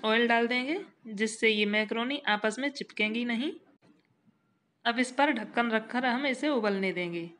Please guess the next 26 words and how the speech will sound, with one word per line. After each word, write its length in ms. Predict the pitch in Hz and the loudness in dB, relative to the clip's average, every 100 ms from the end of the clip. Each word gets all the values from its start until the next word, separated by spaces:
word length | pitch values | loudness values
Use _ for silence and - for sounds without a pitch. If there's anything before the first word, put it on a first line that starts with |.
| _ _ _ - _ _ _ 220 | _ _ _ -20 _ _ _ 0
दो 160 | 214 | 2
मिनट 220 | 240 262 247 | 4 4 4
बाद 240 | 247 240 | 0 2
चेक 240 | 220 220 220 | 0 0 0
कर 100 | 233 | 0
लेंगे। 360 | 233 240 302 440 - - _ - _ _ _ _ _ _ _ _ _ _ _ _ _ _ _ _ _ _ _ _ _ _ _ _ 254 | 0 0 -2 -4 -12 -20 _ -20 _ _ _ _ _ _ _ _ _ _ _ _ _ _ _ _ _ _ _ _ _ _ _ _ -6
तीन 160 | 269 | -4
से 140 | 262 294 | 0 0
चार 240 | 277 247 | 4 4
मिनट 240 | 240 240 240 | 4 2 2
में 160 | 269 285 | -2 2
मैकरोनी 520 | 233 226 240 240 220 | 2 2 0 0 -2
बॉईल 240 | 202 220 233 | 0 0 2
हो 140 | 226 | 2
गई 240 | 233 247 | 2 2
है। 180 | 247 302 392 _ _ _ _ _ - - _ _ _ _ _ | 0 -6 -8 _ _ _ _ _ -20 -20 _ _ _ _ _
तो 80 | 208 | -6
अब 200 | - 240 | 0 0
हम 160 | 254 254 | 2 0
इसका 240 | 240 285 277 | 0 0 0
पानी 300 | 233 226 233 | 0 0 -2
छानकर 440 | 233 220 208 240 | -2 -4 0 0
इसे 260 | 233 226 202 | 0 -2 -2
अलग 240 | 196 214 | -2 -2
कर 120 | 220 | -4
लेंगे। 380 | 226 240 247 | -2 -4 -4